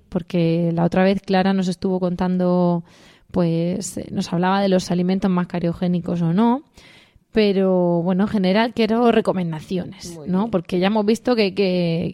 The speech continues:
Speaker 1: lo del tema del colutorio, pero nos vas a hablar también, quiero que me aclaréis las dos, cosas tan sencillas como el tema de,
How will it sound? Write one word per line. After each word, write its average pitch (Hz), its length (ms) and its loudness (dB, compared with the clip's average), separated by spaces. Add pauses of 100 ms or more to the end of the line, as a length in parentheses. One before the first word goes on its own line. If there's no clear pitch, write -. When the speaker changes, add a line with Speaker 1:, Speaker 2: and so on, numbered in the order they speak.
(120)
Speaker 1:
lo 185 120 2
del 170 180 2
tema 240 240 2
del 196 100 0
colutorio, 170 440 2
pero 175 200 0
nos 185 100 0
vas 214 180 -2
a 254 60 -2
hablar 233 160 -2
también, 220 380 -6 (320)
quiero 240 200 -4
que 254 60 -10
me 233 100 -6
aclaréis 202 300 -4
las 170 180 -4
dos, 180 300 -6 (440)
cosas 220 360 -2
tan 220 160 -2
sencillas 208 460 -4
como 190 200 -4
el 170 100 -2
tema 196 280 -2
de, 165 640 -2